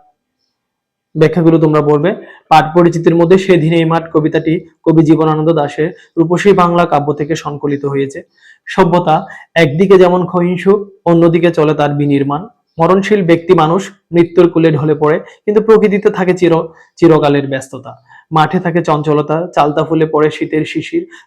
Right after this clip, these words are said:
লক্ষ্মী পেচকের কণ্ঠে ধ্বনিত হয় মঙ্গল বার্তা, খেয়া নৌকা চলে নদী নালাতে, আর কোথাও থাকে না এই সব মৃত্যুর রেশ। ফলে মৃত্যুতে সব শেষ নয়,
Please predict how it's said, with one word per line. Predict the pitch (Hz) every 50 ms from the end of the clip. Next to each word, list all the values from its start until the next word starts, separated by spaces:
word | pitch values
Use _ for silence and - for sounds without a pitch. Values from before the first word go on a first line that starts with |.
| _ 160
লক্ষ্মী | 160 156 160 - 185 170
পেচকের | 170 160 160 160 156 165 160 156
কণ্ঠে | 156 143 147 147 135 165
ধ্বনিত | 156 151 151 151 147 147
হয় | 147 135 147 147
মঙ্গল | 143 139 139 139 135 135 139 139
বার্তা, | 139 139 135 131 - _ 156 170 175 - - - - _ _
খেয়া | - 190 175 170
নৌকা | 175 170 165 160 160 160 156
চলে | 147 - 151 147 151
নদী | 151 147 143 143 151
নালাতে, | 147 143 143 143 143 143 175 185 185 - - _ _
আর | - 147 139 139
কোথাও | 123 - 143 147 147 156 147
থাকে | 147 151 143 135 147 139
না | 139 143
এই | - 147 151 143
সব | - - 147 131 135
মৃত্যুর | 139 139 135 - _ - 135 127
রেশ। | 131 123 117 - - - - - - _ _ _ - - - _
ফলে | - 175 175
মৃত্যুতে | 175 175 170 165 165 170 170 160 185 175
সব | 175 - 165 151
শেষ | - - 160 151 - - 165
নয়, | 156 165 185 202